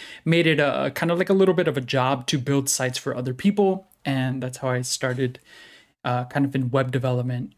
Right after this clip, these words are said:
uh, very lightly, but that's, you know, going back a number of years now. And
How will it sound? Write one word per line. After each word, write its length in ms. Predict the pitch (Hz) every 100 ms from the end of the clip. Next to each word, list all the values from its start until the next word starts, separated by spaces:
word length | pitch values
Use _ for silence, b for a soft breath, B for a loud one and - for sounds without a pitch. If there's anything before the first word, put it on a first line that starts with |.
| 139
uh, 200 | 123 120
very 220 | 170 220
lightly, 380 | 147 151 139 127
but 180 | 131 135
that's, 460 | 139 - - - _ _ _
you 80 | 135
know, 240 | 123 131 135
going 280 | 139 127 127
back 400 | 120 127 - - -
a 40 |
number 380 | 139 139 127 123
of 100 | 127
years 300 | 131 - -
now. 220 | - - B B B B -
And 580 | 160 156 151 147 139